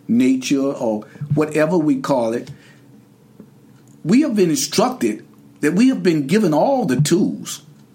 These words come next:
All we have to do is use it wisely.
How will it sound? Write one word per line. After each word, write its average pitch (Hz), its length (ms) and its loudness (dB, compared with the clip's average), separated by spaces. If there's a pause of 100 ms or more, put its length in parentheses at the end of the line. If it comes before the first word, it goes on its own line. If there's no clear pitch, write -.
(260)
All 208 160 0
we 220 120 2
have 190 120 -2
to 131 80 0
do 131 180 2
is 98 220 -4
use 135 380 -2
it - 100 -16 (540)
wisely. 110 760 -4